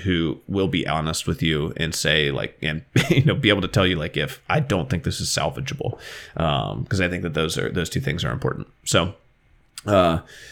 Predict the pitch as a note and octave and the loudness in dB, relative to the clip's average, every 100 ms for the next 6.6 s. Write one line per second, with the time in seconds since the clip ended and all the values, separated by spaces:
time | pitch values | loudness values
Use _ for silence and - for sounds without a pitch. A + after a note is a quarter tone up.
0 | - _ - C#3 D#3+ F#3 G#3+ G3+ D#3+ A#2+ | -20 _ 6 6 6 4 4 6 6 6
1 | A2 A#2 A2+ G#2+ F2+ - A2 - A2 F#2+ | 6 6 6 6 4 2 2 0 -2 -4
2 | - D#2+ - - - - G2+ G2 F#2 - | 0 0 0 -4 -4 0 2 2 2 0
3 | - G#2 F#2 G2+ - G#2 A2 C#3 C3+ A2+ | 4 4 6 4 2 2 6 6 6 6
4 | A2 G2 G2 F#2+ G2 - G#2+ - G2 G2 | 6 6 4 4 4 4 2 2 2 2
5 | G#2+ A2 E2 E2 - - E2+ - G#2 E2+ | 2 0 2 2 2 0 -2 0 0 0
6 | - G#2+ G#2+ F#2 D2+ F2+ | -2 -2 -2 0 0 -2